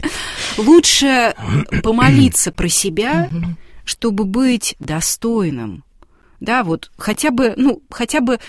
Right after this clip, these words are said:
Speaker 1: лежать в направлении той планки, которую, а, люди ставят, когда описывают вас и думают, что это так и есть.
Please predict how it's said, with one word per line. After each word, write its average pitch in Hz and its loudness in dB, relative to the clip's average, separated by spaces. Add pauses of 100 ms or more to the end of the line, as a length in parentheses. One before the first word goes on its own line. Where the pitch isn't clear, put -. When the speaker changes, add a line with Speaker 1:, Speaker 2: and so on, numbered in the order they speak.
(160)
Speaker 1:
лежать 233 2
в 156 -8
направлении 196 0
той 165 -2
планки, 214 -4 (300)
которую, 240 -2 (480)
а, 196 -2
люди 190 -2 (680)
ставят, 220 -4
когда 196 -4
описывают 180 -6
вас 214 -4
и 165 -8
думают, 185 -6
что - -10
это - -16
так - -12
и 180 -10
есть. 170 -14